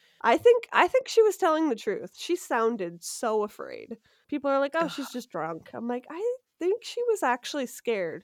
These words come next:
Speaker 1: to not get a
Speaker 2: <laughs>
Speaker 1: refund and just get off a plane with nothing. Gotta be pretty afraid."
Speaker 2: Yeah, that's fair. So my last question before we segue into the cramp word segment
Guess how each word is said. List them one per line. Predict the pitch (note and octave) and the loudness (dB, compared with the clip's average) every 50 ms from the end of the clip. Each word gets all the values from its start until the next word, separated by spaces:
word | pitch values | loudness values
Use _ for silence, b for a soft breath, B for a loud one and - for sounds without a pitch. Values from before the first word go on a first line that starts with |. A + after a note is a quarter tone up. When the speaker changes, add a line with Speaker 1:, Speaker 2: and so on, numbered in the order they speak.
| _ _ _ _ | _ _ _ _
Speaker 1:
to | - - C4 B3 | -4 -2 -2 0
not | A#3 A#3+ - - A#3 - - | 0 0 2 2 2 0 0
get | A3+ C#4+ C#4+ | -2 -2 -2
a | E4 | -2
Speaker 2:
<laughs> | C#4+ B3 | -2 -2
Speaker 1:
refund | A#3 A3 A3+ - B3+ B3 A#3+ C#4 C4+ | -2 -2 -2 0 2 2 2 2 2
and | C4+ B3+ B3+ A3+ | 0 0 0 0
just | A#3+ A3 - - | -2 -4 -6 -4
get | - F#3+ D#3+ F#3+ | -4 -4 -2 0
off | G#3 G#3 C#4 - | -2 -2 -4 -4
a | C4 A3+ | -8 -8
plane | - - F3+ F3 E3+ F3+ G3 A#3 A#3 | -8 -6 -6 -4 -4 -4 -4 -4 -6
with | G#3 G3+ - | -8 -8 -8
nothing. | G3 G3+ G3 - F3+ _ - A#3 B3+ D4+ F4 G4+ F#4+ _ _ _ _ - | -8 -8 -8 -8 -8 _ -2 -2 0 0 0 -2 -4 _ _ _ _ -6
Gotta | A#4 A#4+ A#4+ | -4 -2 2
be | A4+ G4+ | 2 2
pretty | F#4+ - F#4+ F4 E4+ D#4 | 2 2 0 0 0 -2
afraid." | D#4 - - G#3+ F#3+ - - - _ _ _ _ _ _ - | -2 -4 -4 -8 -6 -8 -10 -14 _ _ _ _ _ _ -6
Speaker 2:
Yeah, | D3+ C3+ E2 - - - _ _ _ _ _ - | -6 -6 -6 -8 -14 -20 _ _ _ _ _ -10
that's | C#4 C#4 C4+ - | -8 -8 -6 -8
fair. | - - B2 - - - - _ _ _ _ _ - | -6 -6 -6 -6 -8 -10 -16 _ _ _ _ _ -14
So | - - B3 | -8 -4 -2
my | B3+ C4+ C4+ B3+ | 0 2 2 4
last | B3+ C#4 D4+ E4 E4 - | 6 6 6 6 4 2
question | - - A3+ - - - - D3 D#3+ D#3+ | 0 0 0 0 0 -2 -6 -6 -6 -8
before | D#3+ - - F3+ E3+ E3+ | -10 -10 -6 -4 -4 -2
we | E3 E3 E3 D#3+ D3+ D3 - - _ - | -2 -4 -4 -4 -6 -6 -8 -10 _ -14
segue | - - - G#3 G3 E3 D#3 F3+ F#3+ G3 F#3 D#3+ D#3+ F3 G3 | -10 -4 0 0 0 0 0 -2 0 0 0 0 2 2 0
into | E3+ E3 E3+ E3 E3 - - F3 E3+ F3 E3 D#3+ | 0 0 -2 -4 -4 -4 -4 -4 -4 -4 -4 -4
the | E3+ E3 D3+ D3+ D3+ D3 - | -4 -4 -4 -4 -4 -8 -8
cramp | - - F3+ F3+ A3+ - | -8 -6 -4 -4 -4 -2
word | F#3 D#3+ D3 C#3 | -4 -4 -4 -4
segment | - - C#3 - - D3 D3 D3 - - - | -4 -4 -6 -6 -8 -10 -12 -12 -12 -14 -16